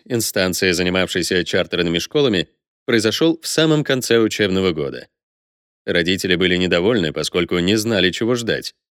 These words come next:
Учителя тоже. К тому же их могли уволить.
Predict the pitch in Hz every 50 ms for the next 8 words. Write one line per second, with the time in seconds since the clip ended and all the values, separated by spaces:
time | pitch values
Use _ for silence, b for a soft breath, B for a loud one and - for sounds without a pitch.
0 | _ _ _ - 110 - - 95 - 82 78 80 90 127 151 - - _ - 120
1 | 101 87 78 73 80 82 - - _ _ _ _ _ _ _ - 147 160 165 156
2 | 139 147 143 - - 135 131 - - 131 120 110 98 92 98 104 101 87 82 78
3 | 67 62 55 - - -